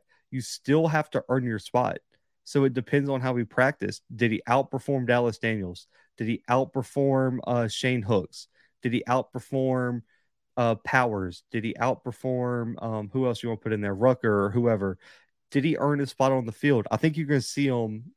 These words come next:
in spots, but did he earn enough to be the number one guy in that room? I don't know, especially with him missing time. I don't think they tried to rush him back.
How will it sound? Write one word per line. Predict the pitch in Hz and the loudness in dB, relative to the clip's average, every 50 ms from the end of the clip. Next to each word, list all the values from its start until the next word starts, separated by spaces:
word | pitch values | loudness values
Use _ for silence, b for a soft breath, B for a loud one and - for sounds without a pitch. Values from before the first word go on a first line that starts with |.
| _ _ _ | _ _ _
in | 117 107 104 | -8 -8 -8
spots, | - - - - - 113 120 131 123 110 - - - - - _ _ _ _ - - _ | -8 -12 -6 -2 -2 0 2 0 0 0 -2 -8 -14 -20 -20 _ _ _ _ -20 -10 _
but | - 131 113 - - _ _ _ _ _ _ _ _ 139 127 101 | 0 0 0 -2 -6 _ _ _ _ _ _ _ _ -14 -10 0
did | - 139 131 | 0 2 2
he | 151 123 | 2 0
earn | 95 131 135 131 | 0 -2 -2 -2
enough | 123 120 120 120 120 - - | -2 0 0 -2 -2 -2 -6
to | - 110 | -10 -8
be | 98 123 117 117 | -4 -2 -2 -2
the | 110 104 110 107 | -2 -2 -2 -2
number | 107 107 110 110 104 113 | -2 -2 -4 -4 -4 -4
one | 104 101 110 107 107 | -2 -2 -2 -2 0
guy | 92 101 107 107 104 | 2 2 4 4 2
in | 101 98 | 2 0
that | 98 95 - | -2 -2 -2
room? | 101 110 127 135 123 110 104 98 - - _ _ | 0 0 2 2 2 0 -2 -4 -8 -16 _ _
I | - 104 110 | 0 0 2
don't | 104 104 101 104 | 2 0 0 0
know, | 107 104 95 90 - | 0 0 0 -2 -4
especially | 110 - - - 151 165 - - 170 | -8 -10 -4 -2 -2 -2 -2 -2 -2
with | 139 131 - | -2 -2 -2
him | 131 123 117 | -2 -4 -4
missing | 110 120 113 - 127 104 | -4 -6 -6 -6 -8 -8
time. | - - 120 131 147 156 165 165 B B B B B B B B B _ | -4 -4 -4 -2 -2 -4 -6 -8 B B B B B B B B B _
I | 113 139 | 0 0
don't | 156 175 143 - | 0 0 -2 -2
think | 160 151 139 | -4 -4 -2
they | - 135 | -2 -4
tried | 117 - 127 113 | -2 -2 -4 -4
to | 107 | -4
rush | 104 92 98 120 123 110 - - | -6 -2 0 0 0 0 -2 -4
him | 113 101 | -6 -4
back. | 95 98 101 101 95 92 | -2 -2 -2 -2 -4 -6